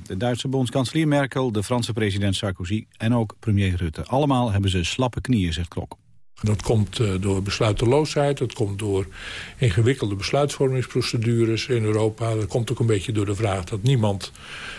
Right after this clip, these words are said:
Speaker 2: overduidelijk verantwoordelijk is, eh, wie is verantwoordelijk voor wat. En, eh, het komt ook voort uit angst, denk ik, van veel regeringsleiders... om het beestje bij de naam te noemen en te zeggen:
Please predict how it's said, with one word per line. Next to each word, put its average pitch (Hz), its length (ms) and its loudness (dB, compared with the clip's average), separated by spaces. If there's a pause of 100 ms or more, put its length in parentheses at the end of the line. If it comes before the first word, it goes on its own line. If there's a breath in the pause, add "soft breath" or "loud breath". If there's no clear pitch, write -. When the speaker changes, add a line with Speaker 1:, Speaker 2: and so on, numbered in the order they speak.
(200 loud breath)
Speaker 2:
overduidelijk 104 680 2
verantwoordelijk 104 540 0
is, 104 260 -2
eh, 143 60 -8 (320)
wie 123 340 4
is 95 100 0
verantwoordelijk 104 460 0
voor 117 140 2
wat. 156 280 0 (520 loud breath)
En, 123 440 0
eh, 113 340 0
het - 280 -8
komt 113 240 0
ook 131 180 2
voort 123 320 0
uit 113 460 -2
angst, 156 520 -2
denk 135 180 2
ik, 143 180 -4
van 131 180 0
veel 127 320 2
regeringsleiders... 127 680 0
om 120 140 0
het 110 140 -2
beestje 117 280 0
bij 110 120 2
de 110 100 0
naam 135 280 2
te 151 100 -2
noemen 147 260 0
en 127 100 -2
te 127 80 0
zeggen: 123 340 0